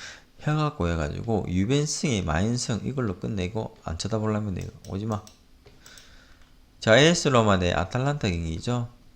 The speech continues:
자, 이일육 삼일공 이칠오 배당을 받았습니다. 배당 메리트상 봤을 때는 이거는 무가 좀 근접해 보이는 경기다, 이렇게 볼 수도 있겠지만 저는 그럴 일은 없다고 보겠습니다. 제 느낌상.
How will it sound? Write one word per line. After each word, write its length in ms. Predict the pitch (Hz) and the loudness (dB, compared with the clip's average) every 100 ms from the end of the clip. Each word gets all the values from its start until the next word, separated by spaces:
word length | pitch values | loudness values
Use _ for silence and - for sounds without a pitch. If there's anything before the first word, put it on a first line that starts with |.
| - | -14
자, 220 | - 80 - - - - | -10 -10 -12 -18 -18 -4
이일육 460 | 104 127 156 151 143 | 4 6 8 6 4
삼일공 600 | 143 135 123 110 117 104 | 2 4 4 2 0 0
이칠오 420 | 90 - 123 120 | -2 -2 0 0
배당을 420 | 98 85 90 90 | 0 2 2 2
받았습니다. 1000 | 87 85 87 - 85 80 80 80 101 127 - - - - - - - | 0 0 -2 -2 -4 -2 -2 0 0 -2 -6 -18 -20 -20 -20 -20 -8
배당 380 | - 110 151 151 | 2 6 6 4
메리트상 600 | 104 113 135 120 117 107 | 4 4 2 0 0 0
봤을 300 | 90 90 92 | 0 -2 -2
때는 500 | 92 85 113 117 90 - | -4 -2 2 2 0 -4
이거는 380 | 117 95 95 90 | -6 -4 -2 -2
무가 680 | 95 131 139 98 92 113 139 | -4 -2 2 2 4 2 -2
좀 160 | - 101 | -6 -10
근접해 520 | - 95 123 123 123 | -6 -2 -2 0 -4
보이는 260 | 113 101 101 | -2 -4 -4
경기다, 540 | 95 87 92 107 87 110 | -4 -2 -2 0 -2 -2
이렇게 300 | 120 - 98 | -8 -6 -6
볼 240 | - 113 | -4 -6
수도 180 | - 98 | -4 -6
있겠지만 680 | 98 90 - 104 107 98 - - - - - - | -6 -6 -6 -2 0 -2 -8 -18 -18 -18 -20 -10
저는 460 | 98 101 104 104 | -4 -2 -2 -6
그럴 380 | - 117 131 135 | -6 -2 0 2
일은 300 | 101 101 107 - | 0 -2 -6 -6
없다고 1160 | - 85 - _ - 120 123 131 131 131 - - | -6 -6 -8 _ -2 0 0 0 -2 -2 -8 -10
보겠습니다. 1400 | 160 85 85 - - 82 82 80 - 78 78 82 98 113 | -6 -2 -4 -6 -8 -6 -6 -6 -6 -4 -4 -2 -2 -2
제 140 | 107 80 | -2 -4
느낌상. 680 | 92 - 90 92 - 107 | -4 -6 -10 -8 -6 -8